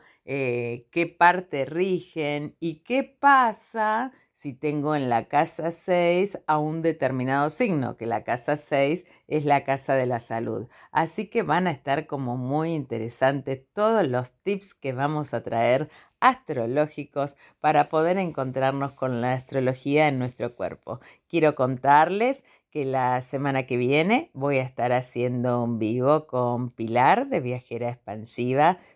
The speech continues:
sobre animales chamánicos, así que pronto van a ver ahí, em, la publicación, que creo que, bueno, no recuerdo bien qué día lo íbamos a hacer, así que después lo est-, lo estaré contando acá en las redes.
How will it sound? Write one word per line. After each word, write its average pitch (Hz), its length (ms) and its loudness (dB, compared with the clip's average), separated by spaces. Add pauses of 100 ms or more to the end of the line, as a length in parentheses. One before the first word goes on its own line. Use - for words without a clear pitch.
sobre 123 420 0
animales 127 560 0
chamánicos, 180 840 0 (240)
así 127 340 -4
que 127 180 -4
pronto 131 500 0
van 120 300 0
a 117 260 -2
ver 127 240 2
ahí, 120 580 -2 (220)
em, 117 800 -4 (260)
la 127 220 2
publicación, 143 960 2 (340)
que 123 380 -8
creo 143 360 -2
que, 113 400 -4 (320)
bueno, 123 340 0
no 151 160 0
recuerdo 127 400 0
bien 123 240 -4
qué 127 140 -2
día 127 180 0
lo 123 120 0
íbamos 123 340 -2
a - 20 -4
hacer, 135 240 -2
así 135 240 -2
que 113 140 -4
después 120 360 -4
lo 135 100 0
est-, - 260 -8
lo 127 160 -4
estaré 123 480 -2
contando 123 580 0
acá 117 240 0
en 123 140 -4
las 120 140 -6
redes. 139 600 2